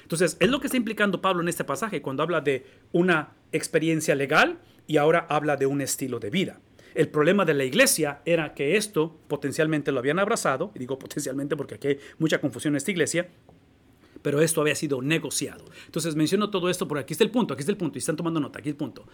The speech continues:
Con respecto a esta, ¿cómo poseemos? ¿Cómo caminamos en similitud a Cristo? Por favor, escúchenme. Tenemos que iniciar con esto. Entender que no nos mantenemos salvos a nosotros mismos. No sé si esto está claro.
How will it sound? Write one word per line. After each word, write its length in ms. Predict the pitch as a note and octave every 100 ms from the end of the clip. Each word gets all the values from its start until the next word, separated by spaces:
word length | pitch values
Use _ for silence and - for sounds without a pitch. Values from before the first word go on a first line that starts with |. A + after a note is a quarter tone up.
| -
Con 140 | - C#3+
respecto 440 | C#3+ G3+ G3+ G#3
a 100 | D3+
esta, 460 | E3+ E3 F#3+ E3+ -
¿cómo 340 | - G#3 B3 -
poseemos? 840 | G3+ - F3+ F3 F#3+ C3 - - - -
¿Cómo 260 | - G#3+ A#3+
caminamos 580 | A#3 F#3+ F3 F#3 F#3 F3
en 80 |
similitud 420 | D#3 D3+ C#3+ C3 E3
a 80 | D3
Cristo? 300 | D#3 - G#2+
Por 100 | C3
favor, 140 | E3
escúchenme. 440 | G3+ A3+ C#3 - - - - -
Tenemos 280 | C#3 A3
que 100 | A3
iniciar 200 | G#3 G#3+
con 140 | F#3+ F3
esto. 300 | D3+ - - _ - -
Entender 500 | D3 D3 C#3+ F#3+ G3+
que 180 | E3+ C3+
no 480 | A#2+ E3 G#3+ C4+ C#4 -
nos 380 | - D3 C#3 -
mantenemos 1400 | C#3+ F#3 G3 G#3 - _ - C3 A#2+ D#3+ G#3 G#3 G#3+ - -
salvos 680 | - - F#3+ E3+ A2+ A2+ - - -
a 120 | C3+
nosotros 640 | B2+ - F#3+ F#3 C#3 - - -
mismos. 920 | C3 B2+ D3+ F3 D#3 E2+ - - - _ _ _ _ _ _ _ _ -
No 100 | C#3+
sé 60 | D#3+
si 60 | E3+
esto 120 | E3+
está 140 | E3
claro. 320 | - D#3+ B2+